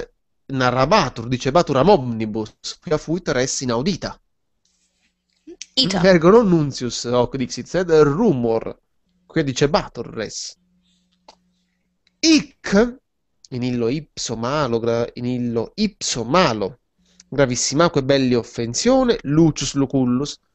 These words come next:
Speaker 1: de quo iamante aliquid diximus, vidimus Ciceronem eo-, ci-, vidimus Ciceronem, recte dico, eum laudavisse,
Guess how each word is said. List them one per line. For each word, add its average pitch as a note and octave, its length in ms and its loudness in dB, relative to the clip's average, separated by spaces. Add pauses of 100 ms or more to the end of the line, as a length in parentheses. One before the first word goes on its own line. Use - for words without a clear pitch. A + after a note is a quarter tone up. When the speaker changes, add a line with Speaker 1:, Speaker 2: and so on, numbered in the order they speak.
(200)
Speaker 1:
de B2 240 0
quo C3+ 440 4 (120)
iamante A#2+ 540 0
aliquid A#2 400 -2 (140)
diximus, C3+ 680 -6
vidimus A2 380 -8
Ciceronem A#2 640 -4
eo-, A#2+ 440 0
ci-, - 200 -10
vidimus B2 400 -4
Ciceronem, B2+ 540 -4
recte B2 280 -8
dico, C3 320 -4 (360)
eum C3+ 360 4
laudavisse, C3 800 2